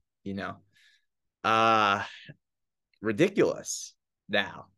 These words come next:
to hear people say that, if they're still saying that. But at one point, there was a lot of, you know, there was a lot of, uh, YouTubers that believed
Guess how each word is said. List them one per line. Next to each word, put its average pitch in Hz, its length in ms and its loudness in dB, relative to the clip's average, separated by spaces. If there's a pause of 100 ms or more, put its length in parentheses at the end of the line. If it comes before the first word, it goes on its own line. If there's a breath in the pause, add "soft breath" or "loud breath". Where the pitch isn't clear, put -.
(120)
to 104 120 -4
hear 104 220 2
people 101 300 -6
say 95 220 2
that, 95 320 -2 (220)
if 104 180 -2
they're 101 160 4
still 107 260 2
saying 92 260 -4
that. 95 200 -4 (640 soft breath)
But 135 140 6
at 127 140 4
one 139 220 6
point, 185 480 0 (260)
there 131 120 4
was 143 160 4
a 143 40 2
lot 165 240 2
of, 160 180 0 (420)
you - 120 -12
know, - 120 -10 (100)
there 185 100 -4
was 208 80 -4
a 185 60 -8
lot 190 200 -4
of, 175 160 -2
uh, 175 460 6
YouTubers 160 680 2
that 135 240 6
believed 127 680 0